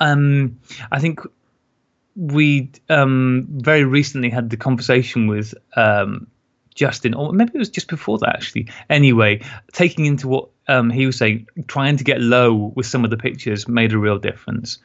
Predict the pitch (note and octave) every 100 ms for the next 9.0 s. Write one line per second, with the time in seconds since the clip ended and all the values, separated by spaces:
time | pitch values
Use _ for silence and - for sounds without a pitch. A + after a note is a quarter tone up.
0 | - - - A2 A2 G#2+ G#2+ A2 - -
1 | C#4 C#4 D4 A3+ E3+ - D#3 D#3 E3 -
2 | F#3 D#3+ - E3 D#3+ - - - D3+ D#3
3 | - A#2+ A#2+ A#2 A2+ - B2 C3+ D3+ C#3
4 | C3+ C3+ C3 B2 A2 B2+ B2 A#2 A2 G#2+
5 | - B2 A#2 - G#2+ A2 B2 A#2 - A2
6 | A2 - A#2 - A#2 B2+ - - - -
7 | A2+ - A2 A2+ A2+ A#2 G#2+ G#2 B2 G#2
8 | G#2+ A#2 A2 G#2+ G#2 G#2 A2 A2 G#2+